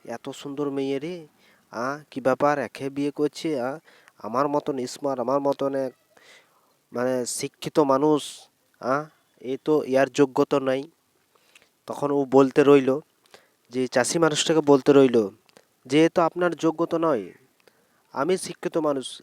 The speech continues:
ইয়ার আমি যোগ্য, যোগ্যতা মানুষ। আপনার তো পায়ে কাদা, হাতে কাদা, মুখে কাদা,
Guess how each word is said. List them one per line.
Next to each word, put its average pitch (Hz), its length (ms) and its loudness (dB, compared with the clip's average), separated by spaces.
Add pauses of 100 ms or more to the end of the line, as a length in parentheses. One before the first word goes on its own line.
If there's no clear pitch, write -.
(100)
ইয়ার 143 220 -2
আমি 165 320 -4
যোগ্য, 120 420 -10
যোগ্যতা 113 380 -6
মানুষ। 98 260 -16 (240)
আপনার 190 280 -8
তো 190 160 -4
পায়ে 165 320 2
কাদা, 151 280 -2
হাতে 139 260 -8
কাদা, 143 340 -4
মুখে 139 300 -8
কাদা, 135 340 -4